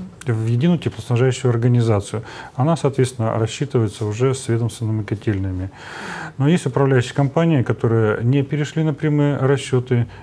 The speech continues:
Speaker 2: и, э, их долги достаточно существенны. Ну, есть такая компания, а, как "Семь дней". А
Speaker 1: Мгм.
Speaker 2: долги, которые на сегодняшний день за этот отопительный период тринадцатого-четырнадцатого года составили шестьдесят миллионов рублей.
Speaker 1: Мгм.
Speaker 2: Значит,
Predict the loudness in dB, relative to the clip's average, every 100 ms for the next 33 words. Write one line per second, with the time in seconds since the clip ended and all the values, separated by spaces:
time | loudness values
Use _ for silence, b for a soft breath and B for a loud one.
0 | B 0 2 2 0 0 0 2 2 2
1 | 2 0 -2 B -10 -8 -4 -2 -2 -2
2 | 0 0 0 -4 -6 0 0 0 -4 -4
3 | -2 -2 -4 -8 -4 -2 0 -2 0 0
4 | 0 0 -2 -4 -4 -6 -4 0 0 0
5 | -2 -4 B B B -2 0 0 0 0
6 | 2 2 2 0 0 0 0 -2 -4 -2
7 | 0 0 -2 B B -6 0 2 2 0
8 | -10 -4 -4 -4 -10 -6 -4 -4 -2 -4
9 | -2 0 2 0 0 2 2 0 -2 -4
10 | -2 -2 -2 -2 -2 2 2 2 0 B
11 | B -18 -2 2 2 0 -4 -4 0 0
12 | 0 0 0 -2 -2 -2 0 0 0 -4
13 | -10 -12 B B B -10 -6 -4